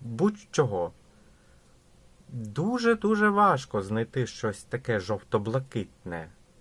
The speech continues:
А зараз це майже на кожному кроці.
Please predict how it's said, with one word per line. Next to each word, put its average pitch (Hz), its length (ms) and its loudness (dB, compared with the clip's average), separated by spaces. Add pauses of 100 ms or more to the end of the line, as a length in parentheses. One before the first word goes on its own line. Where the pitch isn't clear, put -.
(340)
А 92 140 2
зараз 113 760 2 (760)
це 117 380 2
майже 113 420 0
на 113 120 -2
кожному 101 480 -4
кроці. - 500 -8